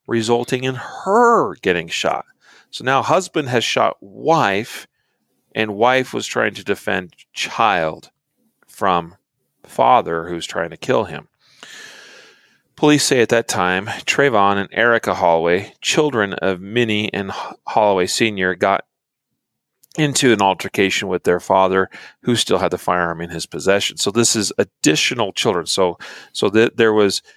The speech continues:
Terrence Holloway Junior, who is the one that's been shot.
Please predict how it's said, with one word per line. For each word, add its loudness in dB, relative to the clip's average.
Terrence 0
Holloway 2
Junior, -2
who 0
is -4
the -2
one -4
that's -10
been -14
shot. 0